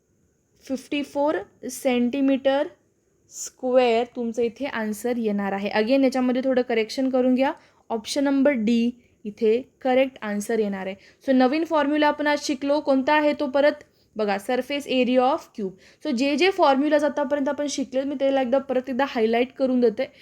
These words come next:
जेणेकरून तुम्ही हे लिहून घ्याल. हा फॉर्म्युला नंबर वन होता volume of क्यूबचा. दुसरा फॉर्म्युला आपण बघितला cuboid surface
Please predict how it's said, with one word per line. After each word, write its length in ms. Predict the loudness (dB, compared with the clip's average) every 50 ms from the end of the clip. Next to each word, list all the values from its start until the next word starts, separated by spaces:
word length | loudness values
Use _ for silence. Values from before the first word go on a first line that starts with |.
| -20 -20 -20 _ -2
जेणेकरून 420 | 0 2 2 2 2 2 0 0
तुम्ही 240 | 0 0 0 2 2
हे 140 | 2 4 4
लिहून 300 | 4 6 4 4 4 4
घ्याल. 280 | 2 2 0 -2 -4 -6 -8 _ _ _ _ _
हा 120 | -2 -2 0
फॉर्म्युला 420 | 0 0 0 2 2 2 2 2 0
नंबर 340 | 0 0 2 2 2 2
वन 180 | 2 2 2 0
होता 200 | 0 0 -2 -2 0 0
volume 360 | 2 2 2 2 2 0 0
of 200 | 0 -2 -4 -8 _
क्यूबचा. 440 | -6 -4 -4 -4 -4 -4 -4 -2 -2 -4 -8 _ _ _ _ _ _ -20 _ _ _ _ _ -6
दुसरा 440 | 0 2 2 2 2 4 2 2 2
फॉर्म्युला 440 | 4 2 2 2 2 2 2 2 2
आपण 220 | 2 2 2 2
बघितला 380 | 2 2 0 -2 -2 -2 -2 -2 -2 -4 -4
cuboid 680 | -2 -2 0 0 4 6 6 6 6 6 4 2 0 -4 -6 _ _ _ _ -18 -6
surface 800 | -2 2 2 2 2 0 -2 -6 -4 -2 0 0 0 -2 -4